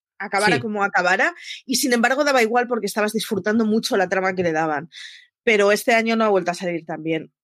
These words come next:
Speaker 1: Eh, también te digo, eh, Prodigal Son es una serie que ha cosechado buenas críticas, pero nunca lo ha petado muchísimo en audiencia, o sea,
Speaker 2: No.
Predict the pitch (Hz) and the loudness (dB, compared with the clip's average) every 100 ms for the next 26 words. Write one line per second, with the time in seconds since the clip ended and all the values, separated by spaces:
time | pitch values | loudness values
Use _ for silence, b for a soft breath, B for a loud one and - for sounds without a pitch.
0 | - 214 202 202 226 226 233 247 220 240 | 0 2 2 2 2 2 2 2 2 2
1 | 190 123 - - 185 180 208 208 214 214 | 0 0 -4 0 2 2 2 2 4 2
2 | 208 226 214 233 - 202 214 214 196 220 | 0 0 0 0 -2 -4 -2 -2 0 2
3 | 202 170 175 185 196 208 196 196 190 185 | 2 0 -4 -4 -6 -2 0 0 -2 -4
4 | 185 185 190 208 - 185 156 - _ 180 | -8 -6 -2 -4 -2 -2 -2 -6 _ -4
5 | 202 233 285 311 254 208 196 190 185 180 | -2 0 0 2 2 0 0 2 0 -2
6 | 175 190 190 170 156 151 196 208 175 147 | -6 -8 -4 -2 -2 0 0 0 -4 -4
7 | 151 170 151 - B 113 | -2 -4 -4 -6 B -10